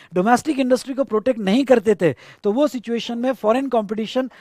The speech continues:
डोमेस्टिक इंडस्ट्री को डेवलप कभी नहीं होने देती थी। जैसा दुबई, दुबई की खुद की डोमेस्टिक इंडस्ट्री डेवलप ही नहीं हो पाई,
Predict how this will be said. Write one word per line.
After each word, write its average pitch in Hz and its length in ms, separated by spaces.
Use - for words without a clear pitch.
डोमेस्टिक 226 520
इंडस्ट्री 220 360
को 277 120
डेवलप 208 440
कभी 208 220
नहीं 302 140
होने 185 200
देती 143 260
थी। 120 140
जैसा 190 220
दुबई, 208 320
दुबई 185 280
की 247 100
खुद 208 220
की 277 120
डोमेस्टिक 247 400
इंडस्ट्री 247 400
डेवलप 277 340
ही 320 100
नहीं 247 120
हो 175 120
पाई, 135 220